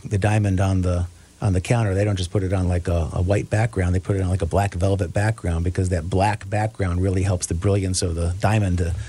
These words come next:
to, to shine and reflect the lights in the ceiling kind of thing better. So it can help us to see the good and the beautiful better. I don't think it's necessary, because theologically, before the creation of the world, you know, we have an eternal, existent,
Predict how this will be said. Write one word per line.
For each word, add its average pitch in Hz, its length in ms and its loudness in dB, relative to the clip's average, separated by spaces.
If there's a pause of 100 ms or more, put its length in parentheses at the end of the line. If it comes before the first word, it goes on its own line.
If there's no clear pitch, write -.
(220)
to, - 160 -2
to - 160 -4
shine - 220 2
and 92 100 0
reflect 92 340 -2
the 92 80 0
lights 92 300 0
in 95 60 -2
the 85 60 -2
ceiling 107 380 2
kind 92 160 0
of 87 60 -2
thing 92 200 2
better. 107 380 0 (420)
So - 120 -2
it 107 80 -4
can 113 100 0
help 156 300 2
us 95 180 -4
to - 140 -8
see 92 420 -2
the - 180 -2
good 92 460 0
and 104 160 -2
the 95 60 -2
beautiful 95 500 -2
better. 113 540 -2 (400)
I 120 60 0
don't 147 100 2
think 151 120 0
it's 101 120 -2
necessary, 104 840 0
because 113 560 0
theologically, 117 840 0 (480)
before 131 360 0
the 120 80 -4
creation 123 420 0
of 104 120 0
the 101 80 0
world, 120 540 2 (400)
you 113 80 -2
know, 101 120 0
we 113 160 2
have 113 180 2
an 104 100 0
eternal, 123 520 0
existent, 101 720 -2